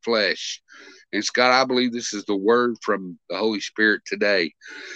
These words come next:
It's time to tend our garden. It's time to crucify our flesh. It's time to cut out the weeds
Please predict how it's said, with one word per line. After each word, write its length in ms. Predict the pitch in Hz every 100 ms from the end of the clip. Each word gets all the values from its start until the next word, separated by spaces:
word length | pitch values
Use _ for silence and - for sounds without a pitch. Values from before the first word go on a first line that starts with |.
| - _
It's 220 | 104 -
time 280 | - 110 104
to 100 | -
tend 340 | - 117 123 123
our 140 | 123
garden. 480 | 104 113 101 87 80
It's 160 | 85 -
time 300 | - 98 85
to 100 | 76 - _
crucify 520 | - 110 95 95 - 110
our 120 | 110
flesh. 460 | 107 - 87 80 - - - - - -
It's 200 | 107 -
time 300 | 123 113 104
to 80 | 90
cut 280 | - 127 127
out 260 | 123 117 101
the 100 | 101
weeds 720 | 113 127 127 92 82 - -